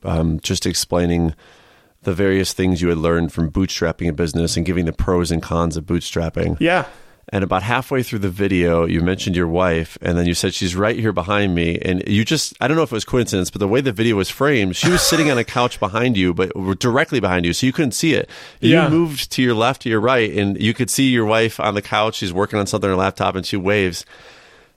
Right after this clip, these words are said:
Speaker 1: And that struck me, 'cause I thought, and, and maybe it's just me, but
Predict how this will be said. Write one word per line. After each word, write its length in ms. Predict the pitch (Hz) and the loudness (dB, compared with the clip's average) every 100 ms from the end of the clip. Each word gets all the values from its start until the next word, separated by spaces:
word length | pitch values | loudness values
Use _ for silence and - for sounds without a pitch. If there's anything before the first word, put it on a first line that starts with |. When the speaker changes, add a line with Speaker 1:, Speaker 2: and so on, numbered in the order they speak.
| _ - | _ -2
Speaker 1:
And 100 | 147 | 2
that 140 | 214 | 2
struck 400 | - - 202 214 | 2 2 2 0
me, 180 | 151 104 | 0 0
'cause 140 | 90 143 | 0 -2
I 80 | |
thought, 400 | 147 175 160 - - _ _ _ _ _ _ _ _ _ _ - | -2 0 0 0 -4 _ _ _ _ _ _ _ _ _ _ -2
and, 160 | 131 - | -2 0
and 260 | 92 80 151 | -4 0 2
maybe 200 | 175 226 | 2 0
it's 100 | - | -2
just 160 | 143 | 0
me, 160 | 165 175 | 2 4
but 180 | 120 | 2